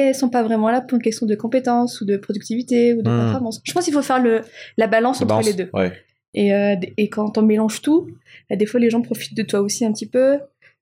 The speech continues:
Speaker 1: Euh, donc, euh, je suis moins dans ce style-là que, que ma maman.
Speaker 2: D'accord. Non, c'est vrai que c'est, non, c'est, tu penses, parce qu'en vrai, c'est qu'il y a deux écoles, on va dire, là-dessus.
Speaker 1: Ouais.
Speaker 2: Euh, c'est genre, euh,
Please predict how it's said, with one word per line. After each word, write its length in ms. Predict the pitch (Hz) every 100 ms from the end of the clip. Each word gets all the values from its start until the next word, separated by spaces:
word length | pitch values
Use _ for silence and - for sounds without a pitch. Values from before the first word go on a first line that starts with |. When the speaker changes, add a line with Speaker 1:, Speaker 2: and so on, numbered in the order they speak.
| _ -
Speaker 1:
Euh, 600 | 190 185 185 85 - -
donc, 220 | 196 190
euh, 240 | 196 190
je 140 | 190 214
suis 180 | 214 254
moins 200 | 247 277
dans 80 | 262
ce 120 | 240
style-là 360 | 240 240 226
que, 880 | 220 220 208 202 196 190 185 185 185 190 _
que 80 | 208
ma 140 | 202
maman. 240 | 190 202 - _ _ _ _
Speaker 2:
D'accord. 420 | 110 113 107 104 - -
Non, 100 | 147
c'est 200 | - 113
vrai 20 | -
que 100 | 98
c'est, 280 | - - 92
non, 80 | 95
c'est, 200 | - - 92 92 90 - - - - - - -
tu 160 | - 104
penses, 500 | 135 - - - - _ _ _ _
parce 120 | 101
qu'en 200 | 107 101
vrai, 80 | 107
c'est 120 | 127 117
qu'il 60 |
y 60 | 98
a 40 |
deux 160 | 98 95
écoles, 180 | 95 123
on 40 |
va 80 | 98
dire, 120 | 110
là-dessus. 380 | 98 - 139 156 247
Speaker 1:
Ouais. 340 | 240 233 254 -
Speaker 2:
Euh, 200 | 98 95
c'est 320 | - - 113
genre, 280 | 104 107 101
euh, 300 | 90 87 87